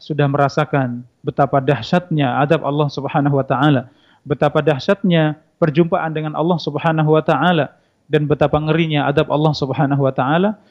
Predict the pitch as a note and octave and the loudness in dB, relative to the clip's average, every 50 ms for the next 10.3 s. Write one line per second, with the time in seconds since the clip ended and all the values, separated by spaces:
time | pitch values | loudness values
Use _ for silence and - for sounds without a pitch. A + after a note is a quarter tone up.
0 | _ _ - - - C#3+ C#3+ C#3+ C3+ C3+ C3 B2+ B2 A#2+ - - _ _ _ _ | _ _ -10 -6 -2 0 2 2 4 4 2 2 0 -4 -6 -12 _ _ _ _
1 | - C#3 C#3+ C#3 C3 A#2+ B2 C3 D#2+ - _ _ _ - D#3 D#3+ E3+ E3+ - - | 0 2 4 4 4 2 0 -2 -6 -12 _ _ _ 0 2 2 2 2 2 0
2 | E3+ C3+ C#3+ D3 D3 C#3+ D3 D#3 D3 C#3+ D3 C3+ C#3 C#3+ D3 D3+ F3+ F3 F3+ E3 | 0 2 2 0 0 2 2 2 2 2 2 0 2 2 2 2 2 2 2 0
3 | C#3+ D3 D3 C#3+ C#3+ C#3+ C#3+ C#3+ C3+ B2+ C3 C3+ C3 - C3 C3 B2 B2+ A#2+ C3+ | 0 0 0 2 0 0 0 -2 -4 -2 -2 -4 -4 -4 -4 -4 -2 -2 -2 -2
4 | C3 C3 C#3 D#3+ G#3 B3 - _ _ _ _ - - - C#3 C3 C#3 D3+ - - | 0 0 0 0 0 -2 -6 _ _ _ _ -16 -8 -4 -2 -2 -2 -4 -6 -6
5 | - - C3+ C#3 C3+ - B2+ A#2 G#2 - _ _ _ _ _ _ _ _ _ _ | -4 -4 -4 -2 0 0 0 -2 -2 -6 _ _ _ _ _ _ _ _ _ _
6 | _ _ _ _ _ _ _ _ _ _ _ _ _ _ _ _ _ _ _ _ | _ _ _ _ _ _ _ _ _ _ _ _ _ _ _ _ _ _ _ _
7 | - F3 F#3 F#3+ F3+ F3+ F3+ D#3 F3+ E3 E3 E3+ - G3+ G3+ G3 E3+ - F3 F3 | 4 4 6 6 6 4 2 2 2 2 2 2 2 2 2 0 0 -2 -2 -4
8 | E3+ D#3+ - D#3+ D3+ D#3 D#3 D#3 D3+ - E3 D#3 D#3 D3+ - D3+ D#3 D#3+ E3+ G#3+ | -2 -2 -2 -2 0 2 2 0 0 0 -2 -2 0 0 0 0 2 4 4 4
9 | A3+ G#3+ - E3 - D3+ D3 D3 C#3+ D3+ D3+ - - E3+ E3 E3 C#3+ C#3+ C#3+ C#3 | 2 0 -2 -4 -4 -4 -4 -2 -2 -4 -2 0 -2 -2 -2 -2 -2 -2 -2 0
10 | D3+ D#3+ E3 E3 - - | 2 2 0 0 -4 -10